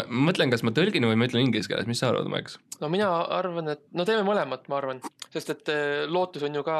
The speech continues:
Speaker 2: nagu mingil hetkel laieneda, eh,
Speaker 1: Mhm.
Speaker 2: meie brändiga ka vä-, väljaspool Eestit, et
Speaker 1: Okei, siis see, see Võro-, Võro-, Võromaalt see Sikis Isle ütleb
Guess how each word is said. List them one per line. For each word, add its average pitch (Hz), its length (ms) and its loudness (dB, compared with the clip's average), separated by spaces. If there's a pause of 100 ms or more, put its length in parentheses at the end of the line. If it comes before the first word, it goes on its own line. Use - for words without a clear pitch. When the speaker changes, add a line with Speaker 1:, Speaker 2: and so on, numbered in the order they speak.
(220)
Speaker 2:
nagu 135 240 -2 (320)
mingil 147 320 -4
hetkel 147 180 -6
laieneda, 135 540 -2 (720)
eh, 135 280 -4
Speaker 1:
Mhm. 110 440 -2
Speaker 2:
meie 143 200 0
brändiga 135 680 -4
ka 135 140 -4 (280)
vä-, 143 180 -4
väljaspool 147 420 -4
Eestit, 135 380 -10
et - 280 -18 (500)
Speaker 1:
Okei, 113 720 -2
siis 127 260 -4
see, 123 320 4
see 123 180 -2
Võro-, 135 460 6
Võro-, 131 400 2
Võromaalt 113 500 4
see 95 100 -2
Sikis 107 460 -2
Isle 104 600 2
ütleb 107 420 -2